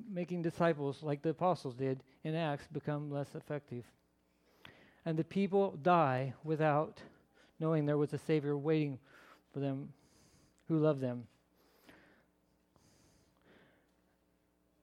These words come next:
Jesus Christ himself was the greatest servant of all. In the book of John thirteen,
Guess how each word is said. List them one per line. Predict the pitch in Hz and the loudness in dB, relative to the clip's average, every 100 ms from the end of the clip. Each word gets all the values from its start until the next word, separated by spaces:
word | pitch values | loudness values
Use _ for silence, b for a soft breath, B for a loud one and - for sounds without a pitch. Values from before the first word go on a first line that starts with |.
| _ _ _ | _ _ _
Jesus | - 185 180 - | -6 -4 -2 -2
Christ | 196 185 143 - 135 | 0 2 2 -2 -8
himself | 160 - 208 151 - | -8 0 2 2 0
was | 151 147 | -4 -4
the | 143 | -2
greatest | 165 160 160 - | 4 6 4 0
servant | 170 147 147 | -4 -2 -2
of | 143 | -2
all. | 156 127 120 - _ _ _ b b b _ _ _ _ _ _ _ _ | 0 0 -2 -10 _ _ _ b b b _ _ _ _ _ _ _ _
In | 160 160 | -2 0
the | |
book | 147 170 175 | 4 4 2
of | 175 | -4
John | 151 180 165 147 139 - _ _ _ _ _ _ _ _ _ _ _ _ B B B _ _ _ _ _ _ _ _ _ _ - | 0 0 2 -2 -6 -14 _ _ _ _ _ _ _ _ _ _ _ _ B B B _ _ _ _ _ _ _ _ _ _ -2
thirteen, | 175 - 165 143 131 | -2 0 -2 -2 -4